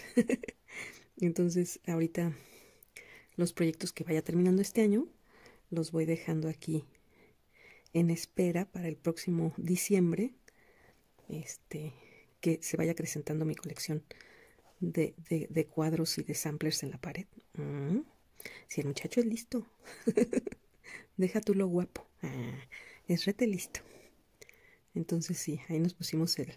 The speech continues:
el domingo a, a arreglar,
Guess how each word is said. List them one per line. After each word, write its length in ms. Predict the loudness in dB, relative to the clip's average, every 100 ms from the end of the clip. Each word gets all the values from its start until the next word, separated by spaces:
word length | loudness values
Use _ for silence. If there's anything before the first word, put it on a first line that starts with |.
| -18 -20 _ _ -20 -20 -20 -20 _
el 160 | 2 4
domingo 560 | 4 6 6 6 4
a, 160 | 2 -6 -14 -20 -20 -20 -20 _ _ _ -20 -20 -20 _ _ -6
a 80 | -4
arreglar, 440 | -2 0 0